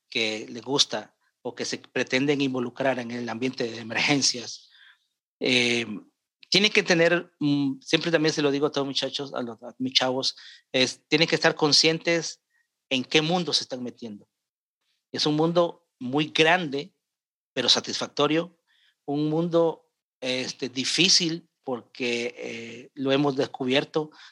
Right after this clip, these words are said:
tenemos que estarnos entrenando día a día, pero al final del día, Chris, es satisfactorio, no para, por, no por lo que dice, que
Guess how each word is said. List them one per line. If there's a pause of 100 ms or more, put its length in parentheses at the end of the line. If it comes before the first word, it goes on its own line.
tenemos
que
estarnos
entrenando
día
a
día, (720)
pero
al
final
del
día,
Chris,
es
satisfactorio, (1700)
no
para,
por,
no
por
lo
que
dice,
que